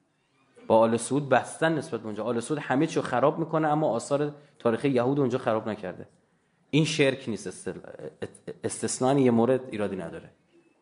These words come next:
همیشه این بوده. اصلاً یکی از دلایل اثبات مهدویت می‌دونید چیه؟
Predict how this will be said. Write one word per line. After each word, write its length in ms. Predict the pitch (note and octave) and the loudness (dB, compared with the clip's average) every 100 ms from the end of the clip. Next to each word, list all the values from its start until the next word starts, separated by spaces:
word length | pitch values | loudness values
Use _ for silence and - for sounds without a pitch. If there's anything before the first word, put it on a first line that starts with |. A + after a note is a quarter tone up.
| _ _ _ _ _ _ _ _ _ _ _ _ _ _ - | _ _ _ _ _ _ _ _ _ _ _ _ _ _ -4
همیشه 400 | - G3 G#3+ A3+ | 2 2 2 -2
این 140 | A3+ | -2
بوده. 300 | D#3 A2 F#2 - - - _ - _ _ _ - | -2 -4 -8 -12 -20 -20 _ -20 _ _ _ 0
اصلاً 280 | G#3 A3 C4 | 0 2 -2
یکی 120 | B3+ | 2
از 80 | B3+ | 0
دلایل 720 | G3 F#3+ F#3 F#3+ F#3+ G3 A3 | 4 4 6 4 4 4 2
اثبات 640 | F3+ - E3 - D#3+ D#3+ | 2 0 -2 0 2 2
مهدویت 760 | E3 D#3+ D#3 C#3 D3+ D3+ E3 F3+ | 2 2 0 2 0 2 4 2
می‌دونید 300 | F3 D3 B2 | 2 -4 -6
چیه؟ 380 | - B2 B2 | -6 -4 -4